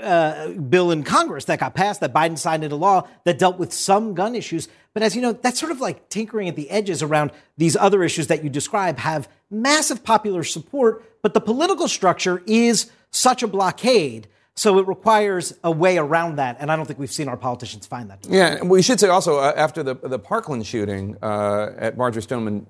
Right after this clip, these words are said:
Speaker 2: Douglas High School in, in Florida, that Republican state, Florida, actually did pass a number of measures, not just, uh, school safety measures, but also red flag laws, uh, a-, and a,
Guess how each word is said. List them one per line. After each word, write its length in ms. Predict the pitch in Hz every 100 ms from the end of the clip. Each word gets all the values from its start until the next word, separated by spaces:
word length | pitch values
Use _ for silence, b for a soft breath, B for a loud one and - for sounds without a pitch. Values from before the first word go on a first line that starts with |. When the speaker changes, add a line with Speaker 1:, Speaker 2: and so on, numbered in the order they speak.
| _ -
Speaker 2:
Douglas 320 | 120 113 107
High 140 | 120
School 320 | 104 - 104 104
in, 240 | 110 107
in 100 | 110
Florida, 320 | - 208 117 B B B B B
that 420 | 120 160 220 -
Republican 640 | 135 151 175 143 131 120
state, 360 | 110 151 127 -
Florida, 600 | - 190 254 202 104 -
actually 420 | 110 143 185 175 139
did 240 | 156 156
pass 460 | 165 190 247 175 135
a 60 |
number 500 | 131 135 208 202 131
of 120 | 117
measures, 540 | 107 110 104 123 127 - b b
not 260 | - 147 190
just, 360 | 165 - - 139
uh, 120 | 120
school 220 | - 143
safety 360 | - 190 - 151
measures, 400 | 110 95 107 95
but 160 | 117
also 560 | 113 110 - 107 101 101 B -
red 200 | 98 95
flag 360 | 143 175 180
laws, 760 | 165 165 160 156 147 147 127 - -
uh, 280 | 123 113 113
a-, 220 | 131 135
and 140 | 123
a, 120 | 117